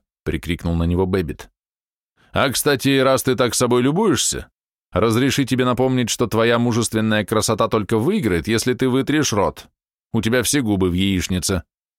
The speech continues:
Верона захихикала, чувствуя себя на миг победительницей в самой жестокой из жестоких войн,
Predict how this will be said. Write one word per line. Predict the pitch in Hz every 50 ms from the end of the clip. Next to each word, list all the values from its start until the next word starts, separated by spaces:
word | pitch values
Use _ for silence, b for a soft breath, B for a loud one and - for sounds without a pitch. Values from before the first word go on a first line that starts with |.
| _ _ _ _ _ _ _ _ _ _ _ _ _ _ _ _ _ _ _ _ _ _ -
Верона | 85 82 101 113 135 143 143 139 123
захихикала, | 123 120 - 135 123 120 160 - 156 139 135 131
чувствуя | - - 139 127 - - 123 120
себя | 117 - 120 107 113 110
на | 110 110
миг | 117 127 117 - -
победительницей | - 113 107 110 107 113 113 - 117 104 104 107 101 - 107 98
в | 92 -
самой | - 104 104 104 95
жестокой | 87 95 90 - - 117 107 - 104 98
из | 92 87
жестоких | 85 92 90 - - 95 87 - 87 - - 87
войн, | 90 107 117 120 123 120